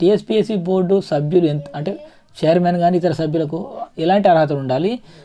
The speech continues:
ఎలాంటి వారిని ఎన్నుకోవాలని ఒక గైడ్‌లైన్స్ మీకు ఉన్నాయని చెప్పేసి హైకోర్టు ప్రభుత్వానికి మొట్టికాయలు వేసింది. సరే, మేము, ఆ, నిరు-, ఏంది ఉద్యమంలో పాల్గొన్న వాళ్ళకు, ఆ, రిక్రూట్‌మెంట్ బోర్డులో అవకాశం ఇచ్చామని మన ప్రభుత్వం తరపున న్యాయవాది చెప్పినప్పటికీ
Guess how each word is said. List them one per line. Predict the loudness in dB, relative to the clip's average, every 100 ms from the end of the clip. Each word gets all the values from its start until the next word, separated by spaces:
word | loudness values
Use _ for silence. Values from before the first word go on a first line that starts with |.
| -18 -4
ఎలాంటి | 2 4 4 4
వారిని | 4 2
ఎన్నుకోవాలని | -2 -2 0 0 -2
ఒక | -4 -2 0
గైడ్‌లైన్స్ | 0 0 -2
మీకు | -4
ఉన్నాయని | -4 -6 -6 -8
చెప్పేసి | -8 -6 -4
హైకోర్టు | -4 -6 -4 -6 -4 -6 -6 -6 -6
ప్రభుత్వానికి | -6 -6 -8 -10 -10
మొట్టికాయలు | -10 -10 -10 -8
వేసింది. | -8 -8 -10 -10 -14 -20 -20 _ 0
సరే, | 2 2 -2
మేము, | -4 -2 -2 -4 -6 -8 -12 -20 -20 -14
ఆ, | -10
నిరు-, | -4 -2 -2 -2
ఏంది | -4 -2 -4 0 0 0
ఉద్యమంలో | 0 0 0 -2
పాల్గొన్న | 0 2 2 0 0
వాళ్ళకు, | 0 -2 -2 -2 -4 -8 -20 _ -10
ఆ, | -4 -2 -2 -4 -6 -6 -8 -4
రిక్రూట్‌మెంట్ | -2 -2 -2 -2 -2
బోర్డులో | -2 0 2
అవకాశం | 0 0 -2 -2 -6
ఇచ్చామని | -6 -6 -6 -10 -10 -10 -8
మన | -8 -8 -10 -6
ప్రభుత్వం | -4 -4 -6 -6
తరపున | -6 -6 -8 -6
న్యాయవాది | -6 -6 -6 -8 -8
చెప్పినప్పటికీ | -8 -4 -6 0 0 2